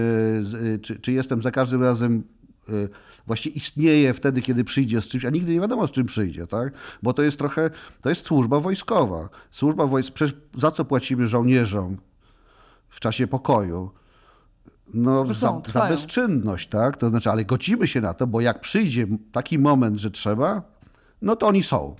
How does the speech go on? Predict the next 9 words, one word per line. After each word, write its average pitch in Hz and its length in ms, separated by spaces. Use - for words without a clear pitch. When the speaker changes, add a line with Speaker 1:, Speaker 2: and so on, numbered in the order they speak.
Speaker 1:
tak? 160 180
E, 135 320
i 127 100
tak 131 220
jest 165 140
z 143 80
rodzicem. 180 540
Większość 131 640
rzeczy, 135 560